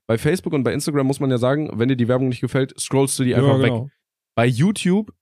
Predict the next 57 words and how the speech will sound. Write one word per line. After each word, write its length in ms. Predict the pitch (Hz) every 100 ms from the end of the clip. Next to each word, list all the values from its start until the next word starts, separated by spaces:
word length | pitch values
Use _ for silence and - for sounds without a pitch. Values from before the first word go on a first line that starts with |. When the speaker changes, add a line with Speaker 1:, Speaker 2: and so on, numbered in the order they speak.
| _
Speaker 1:
wenn 140 | 107 101
du 80 | 98
nicht 180 | 92
YouTube 240 | - 92 98
Premium 360 | 143 147 113 123
hast, 180 | 131
dann 100 | 104
hast 160 | 110 -
du 40 |
gar 140 | 117 165
keine 180 | 135 117
Werbung. 300 | 120 147 - - _ -
Aber 160 | 131 131
bei 100 | 123
YouTube 440 | 123 - - 175
musst 240 | 156 147 147
du 60 |
sie 120 | 127
mindestens 400 | 123 147 185 190
fünf 160 | - 165
Sekunden 340 | 165 170 151
gucken. 300 | 143 156 151 151
Speaker 2:
Mhm. 100 | 180
Speaker 1:
Und 140 | -
das 80 | 107
Schlimmste 400 | - 160 185 180
bei 100 | 160
YouTube 360 | 156 156 156 135
ist, 200 | 151 - _ -
mittlerweile 380 | 151 156 156
gibt's 140 | 139 135
ja 80 | 131
immer 200 | 123 110
zwei 380 | - 120 127 147
Werbungen, 380 | 160 170 220 302
Speaker 2:
Ja. 180 | 147 156 -
Speaker 1:
weil 140 | 120
eine 240 | 123 120
reicht 180 | 117 131
ja 80 | 185
nicht. 280 | 214 285 _
Haben 100 | 131
Speaker 2:
Nee, 20 | -
Speaker 1:
ja 60 | 127
noch 60 |
nicht, 140 | 127 160
Speaker 2:
nee, 180 | 196
Speaker 1:
haben 80 | 175
ja 80 | 143
Speaker 2:
ja. 60 | 143
Speaker 1:
noch 80 | 143
nicht 160 | 143
genug. 180 | 165 175
Speaker 2:
Ja. 80 | 220 - - 127
Speaker 1:
Schlimmstes 520 | 135 190 233 - 214
ist, 260 | 208 220 _ _ _ _ -
zweimal 720 | - 156 180 214 185 190